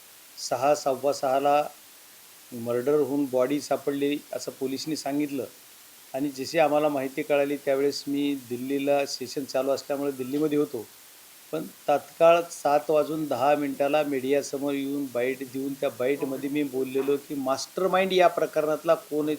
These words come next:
तो तपासला पाहिजे. म्हणजे मला या प्रकरणाची इत्थंभूत अंदाज आलेला होता की याच्यामध्ये कोण आहे आणि या प्रकरणात जे जे सामील असतील त्या सर्वांना तर आरोपी केलंच पाहिजे, पण याच्यातला मास्टरमाइंडसुद्धा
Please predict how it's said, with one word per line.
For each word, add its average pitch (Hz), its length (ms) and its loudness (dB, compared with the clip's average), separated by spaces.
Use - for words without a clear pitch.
तो 175 60 -4
तपासला 120 460 -2
पाहिजे. - 640 -14
म्हणजे 165 200 0
मला 175 340 8
या 175 280 8
प्रकरणाची 165 800 0
इत्थंभूत 160 600 -4
अंदाज 147 420 6
आलेला 160 320 6
होता 151 320 4
की 160 160 -2
याच्यामध्ये 151 480 0
कोण 165 320 4
आहे 113 120 -4
आणि 127 180 -4
या 175 140 10
प्रकरणात 160 640 2
जे 160 200 -2
जे 185 240 2
सामील 160 320 4
असतील 170 460 6
त्या 170 100 4
सर्वांना 165 680 2
तर 185 120 8
आरोपी 165 360 4
केलंच 160 400 0
पाहिजे, 165 240 0
पण 170 160 -4
याच्यातला 156 380 -2
मास्टरमाइंडसुद्धा 156 840 -2